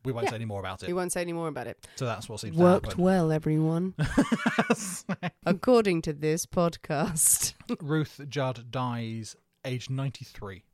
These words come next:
Speaker 1: on the
Speaker 2: Ooh.
Speaker 1: twenty-third of October, nineteen ninety-eight.
Speaker 2: Ninety-eight.
Speaker 1: Yeah, it is sixty-seven years to the day that she surrendered herself to the L A P D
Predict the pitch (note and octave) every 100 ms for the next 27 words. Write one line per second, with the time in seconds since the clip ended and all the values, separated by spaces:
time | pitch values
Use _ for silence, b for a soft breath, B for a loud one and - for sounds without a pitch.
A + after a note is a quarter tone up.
0 | _ _ B3+ F4 A2 A2+ F#3+ D#3 D3+ E3+
1 | C#3 C3 - C#3 G#2+ G#2+ A2 A#2+ B2 B2+
2 | A#2+ A#2 A2 A2 A2 E2+ - - F3+ G#3
3 | C4+ C4+ D4 C#4 C#4 D4 C#4 B2 B2+ B2
4 | B2 A#2 - F#3+ - G3+ - F3 D3 C#3
5 | C#3 C3 - - C3+ C#3 A2+ C#3+ A2 G2
6 | F#2 - - B2 - A#2+ A#2 A#2 A2 A#2
7 | - G#2+ - A2+ A2 A2+ A2+ - G#2+ G2
8 | F#2+